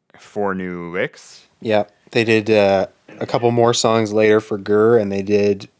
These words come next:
Speaker 2: uh, a covers record just last year.
Speaker 1: And A B B, like, a Bigger Bang, like, you know, th-, you can't stop the Stones. The
Speaker 2: Yeah.
Speaker 1: Stones stop you.
Speaker 2: But like I said, you know, we're further alo-, so much further ahead in time now than twenty years on. We finally have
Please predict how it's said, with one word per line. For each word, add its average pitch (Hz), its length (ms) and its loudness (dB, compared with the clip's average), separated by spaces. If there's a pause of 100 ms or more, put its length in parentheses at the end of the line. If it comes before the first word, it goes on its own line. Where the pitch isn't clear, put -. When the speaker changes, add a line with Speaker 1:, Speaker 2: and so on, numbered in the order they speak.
(140)
Speaker 2:
uh, 101 360 -4
a - 40 -16
covers 120 380 0
record 117 380 2
just 110 220 -6
last 110 300 0
year. 110 220 0
Speaker 1:
And 117 160 -4
A 113 100 -2
B 113 140 -4
B, 113 400 -2
like, 107 180 0
a 104 60 -12
Bigger 117 160 -2
Bang, 120 240 0
like, 113 200 -6
you 151 140 -6
know, 113 160 0
th-, 120 200 -16 (220)
you 151 180 -20
can't 202 260 -4
stop 185 240 -2
the 156 80 -14
Stones. 120 640 -2
The 127 100 -2
Speaker 2:
Yeah. 107 80 2
Speaker 1:
Stones 147 300 0
stop 127 340 0
you. 117 400 0
Speaker 2:
But 139 140 -2
like 156 140 2
I 135 80 2
said, 120 260 0
you 104 100 0
know, 101 140 0
we're 117 580 2
further 147 540 0
alo-, 113 240 0
so - 180 0
much 175 140 0
further 143 400 2
ahead 117 360 -2
in 107 200 2
time 110 320 0
now 95 300 0
than 95 520 -2 (560)
twenty 147 320 0
years 120 220 2
on. 95 400 -2
We 104 100 -2
finally 117 400 -2
have 101 320 -2